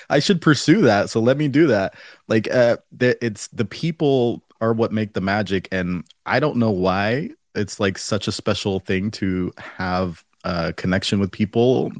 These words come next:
through a P F P, through a picture, but, but it is, right? Like, it's undeniably powerful. And maybe it has to do with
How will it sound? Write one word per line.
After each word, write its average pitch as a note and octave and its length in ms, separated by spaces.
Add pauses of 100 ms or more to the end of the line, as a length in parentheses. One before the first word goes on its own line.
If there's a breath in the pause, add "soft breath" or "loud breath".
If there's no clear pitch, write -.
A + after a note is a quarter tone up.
(240)
through G2 260
a F2+ 160
P - 200
F F#2 160
P, G#2 200
through F#2+ 200
a F2 40
picture, G#2 500 (600 loud breath)
but, F#2 340 (160)
but F2+ 160
it E2 120
is, F#2+ 320
right? D#2+ 260
Like, E2 260 (120)
it's F2+ 260
undeniably F#2+ 760
powerful. E2+ 760 (100)
And F#2 160
maybe G2 220
it E2+ 80
has G2 240
to F#2+ 100
do F#2 300
with F2 280